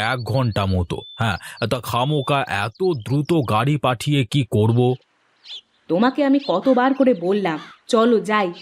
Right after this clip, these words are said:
Speaker 2: ছেলেটাকে নিয়ে আসি। আজ কতকাল পর পড়ালেখা শেষ করে ছেলেটা দেশে আসছে,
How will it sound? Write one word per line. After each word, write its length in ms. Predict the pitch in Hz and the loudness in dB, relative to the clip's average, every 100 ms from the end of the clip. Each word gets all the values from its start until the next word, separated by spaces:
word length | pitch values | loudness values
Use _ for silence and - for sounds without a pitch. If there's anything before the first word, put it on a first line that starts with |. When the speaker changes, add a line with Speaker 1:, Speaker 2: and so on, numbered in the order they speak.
| - | -10
Speaker 2:
ছেলেটাকে 460 | - 196 190 196 254 | -4 -4 -2 0 2
নিয়ে 260 | 214 220 208 | 4 2 2
আসি। 320 | 180 - 160 - - _ - | -2 -4 -8 -8 -20 _ -4
আজ 160 | 180 185 190 | -4 -4 -4
কতকাল 460 | 180 180 180 185 190 | -2 -4 -4 -4 -2
পর 180 | 180 185 214 | 2 2 2
পড়ালেখা 560 | 202 185 180 175 - | -2 0 0 -2 -4
শেষ 220 | 190 180 170 | -6 -6 -6
করে 200 | - 220 311 - - - | 0 2 2 0 -14 -4
ছেলেটা 340 | 214 202 226 | -2 0 -2
দেশে 340 | 190 208 - 226 | 0 -2 2 0
আসছে, 420 | 170 170 - | 0 -4 -10